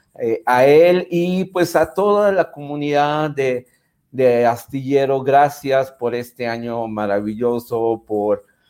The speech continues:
por seguir las recomendaciones, por comprar el libro, por, ah, el, la retroalimen-, eh, retro-, retroalimentación.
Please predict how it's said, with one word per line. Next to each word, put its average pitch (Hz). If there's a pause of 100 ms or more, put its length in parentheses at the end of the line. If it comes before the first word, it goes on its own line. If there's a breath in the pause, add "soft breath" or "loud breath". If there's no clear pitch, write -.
(340)
por 123
seguir 123
las 123
recomendaciones, 110
por 104
comprar 110
el 107
libro, 123
por, 104
ah, 104 (240)
el, 107
la 104
retroalimen-, 101 (160)
eh, 113
retro-, 107 (160)
retroalimentación. 127